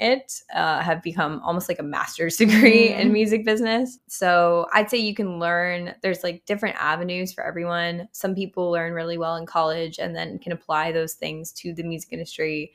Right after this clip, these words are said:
Speaker 1: And then for me, I just picked up more information on the business side, on the entrepreneurship side. I also was really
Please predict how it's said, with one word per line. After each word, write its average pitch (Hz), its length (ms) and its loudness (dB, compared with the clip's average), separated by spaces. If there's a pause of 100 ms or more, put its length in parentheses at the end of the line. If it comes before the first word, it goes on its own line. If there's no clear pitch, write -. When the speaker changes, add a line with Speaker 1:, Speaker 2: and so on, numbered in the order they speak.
(100)
Speaker 1:
And 180 220 0
then 165 240 0
for 165 160 -4
me, 170 420 -4
I 165 680 2 (300)
just - 320 -10
picked 170 240 -4
up 170 160 2
more 156 640 0
information 160 540 -6
on 156 120 -4
the 151 40 -6
business 175 480 -4
side, 175 480 0 (340)
on 170 200 2
the 139 40 -4
entrepreneurship 175 680 -4
side. 160 680 -2
I 170 120 2
also 165 480 -2
was 160 200 -4
really 160 200 -4